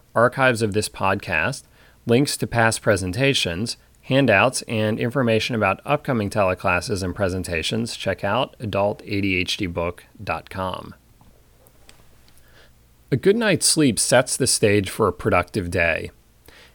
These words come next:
and insufficient sleep sets a very different stage. This may be especially true for people with A D H D, since they already struggle with focus and motivation.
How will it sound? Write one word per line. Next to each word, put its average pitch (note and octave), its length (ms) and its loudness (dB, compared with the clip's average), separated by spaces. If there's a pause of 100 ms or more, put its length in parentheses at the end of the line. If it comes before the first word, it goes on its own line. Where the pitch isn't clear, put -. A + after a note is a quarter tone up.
(100)
and A2+ 540 4
insufficient C3 760 2
sleep F#2+ 400 -2
sets - 340 0
a F#2+ 120 0
very F#2 380 2
different F2+ 480 -2
stage. F2+ 640 -6 (800)
This F#3+ 180 4
may F3+ 160 2
be C3+ 140 4
especially D#3+ 640 2
true G#2 240 0
for A2 160 -2
people A#2 320 0
with G#2 120 0
A F#2+ 140 0
D F#2 140 0
H E2+ 260 -2
D, F2 360 2
since - 260 -6
they A#2+ 120 -2
already A#2+ 520 4
struggle F#2+ 440 -2
with F#2 160 -2
focus G2 420 0
and F#2+ 100 -2
motivation. F2+ 840 0